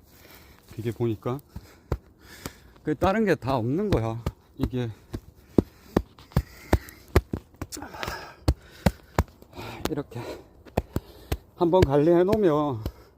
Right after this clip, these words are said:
요렇게 한번 딱 해 놓으면 이 봉분이 삼백 년 동안 이렇게, 이백오십 년, 삼백 년 동안 이렇게 있었으니까 이제 내가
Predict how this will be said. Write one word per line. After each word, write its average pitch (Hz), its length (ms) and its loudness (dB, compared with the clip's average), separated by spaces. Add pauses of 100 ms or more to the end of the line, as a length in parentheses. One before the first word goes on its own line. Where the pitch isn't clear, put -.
(160)
요렇게 156 320 0
한번 170 420 4
딱 - 220 -4
해 165 60 6
놓으면 165 340 6 (800)
이 190 140 -2
봉분이 160 500 4
삼백 220 400 4
년 165 280 4 (220)
동안 160 280 4
이렇게, 151 380 2 (920)
이백오십 156 520 4
년, 180 200 6
삼백 202 280 2
년 160 160 4
동안 131 220 -4
이렇게 147 260 -2
있었으니까 131 480 -6
이제 123 200 -2
내가 147 520 4